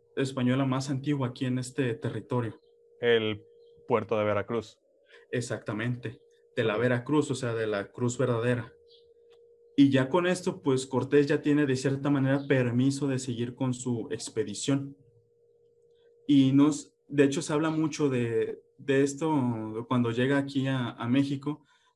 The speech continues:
Speaker 1: de que Cortés supuestamente quemó los barcos para que nadie huyera. Suena muy bonito, pero, pues, no, tampoco lo hizo. O sea, simplemente los hundió, los encalló, no recuerdo bien qué es lo que hizo, los dejó inutilizables,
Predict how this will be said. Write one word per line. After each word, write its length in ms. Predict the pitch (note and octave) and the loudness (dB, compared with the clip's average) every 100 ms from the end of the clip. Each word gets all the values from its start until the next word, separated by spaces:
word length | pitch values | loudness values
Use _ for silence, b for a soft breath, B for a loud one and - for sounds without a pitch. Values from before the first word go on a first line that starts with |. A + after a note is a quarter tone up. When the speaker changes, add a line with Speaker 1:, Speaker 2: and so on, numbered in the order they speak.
| - | -4
Speaker 1:
de 160 | B2+ | -2
que 140 | B2 - | -2 -4
Cortés 400 | A#2 A2+ B2 B2 | -4 -2 -2 -4
supuestamente 760 | C3 C3+ C3 C3 B2+ B2 C#3 | -4 -4 -4 -2 -2 -2 -4
quemó 260 | C3+ A#2+ A#2+ | -4 -2 0
los 140 | A#2+ | 0
barcos 400 | B2 C3 C3+ A2+ | 2 0 0 -6
para 220 | - G#2+ - | -8 -8 -6
que 100 | A2 | -6
nadie 220 | A2 B2 | -2 -2
huyera. 420 | A#2+ C#3+ C3+ - _ _ _ _ _ _ _ _ | 2 2 2 -6 _ _ _ _ _ _ _ _
Suena 320 | _ - D3+ | _ 2 2
muy 200 | D#3+ E3 | 2 0
bonito, 600 | E3 F3 E3+ D#3+ E3+ D#3+ | 0 0 0 -2 -2 -2
pero, 340 | D3+ B2 A2+ - | 0 0 0 -2
pues, 220 | A2+ G#2 | -2 0
no, 380 | A#2 B2+ B2 - | 0 0 0 -2
tampoco 320 | A#2+ B2+ B2 | -6 -4 2
lo 120 | C#3+ | 4
hizo. 220 | F3+ F#3+ C#3 | 2 0 -2
O 20 | |
sea, 140 | C#3+ | -2
simplemente 680 | B2+ C#3 C3+ C3+ C3+ C#3 D3 | 2 2 2 2 2 2 0
los 260 | C3 A#2 - | 0 -2 -4
hundió, 340 | A2+ A2+ C#3 | -6 0 2
los 220 | C#3+ B2+ C3 | 2 0 -2
encalló, 500 | A#2+ A#2+ A2+ B2+ C3+ | -4 -4 -2 -2 0
no 140 | C3 | -2
recuerdo 400 | C3+ C3+ C#3 C3+ | -4 -4 -2 -2
bien 160 | C3 C3+ | -2 -4
qué 100 | C#3 | -4
es 60 | |
lo 100 | C3 | -4
que 100 | C3+ | -2
hizo, 280 | C#3 C#3 F3 | -2 -2 -6
los 180 | C3+ A#2+ | -6 -4
dejó 220 | A#2+ C#3 | -2 0
inutilizables, 920 | C#3 D#3 D3+ C#3+ B2+ C3+ B2 C#3+ - | 2 0 0 -2 0 0 0 -4 -10